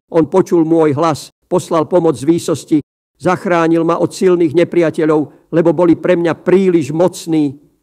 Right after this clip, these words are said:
Dávid prekročil potok. Mimochodom, Bezor znamená potok občerstvenia.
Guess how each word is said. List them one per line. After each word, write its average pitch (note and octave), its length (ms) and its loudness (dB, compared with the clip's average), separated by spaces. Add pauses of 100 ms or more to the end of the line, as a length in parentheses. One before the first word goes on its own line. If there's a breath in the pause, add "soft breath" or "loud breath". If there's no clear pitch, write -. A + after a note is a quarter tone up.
(280)
Dávid D#3+ 400 -2
prekročil D#3 500 -4
potok. C#3+ 460 -4 (340)
Mimochodom, D#3+ 560 2
Bezor D#3+ 480 2
znamená D3+ 480 -2
potok F#3 400 -2
občerstvenia. D3 800 -4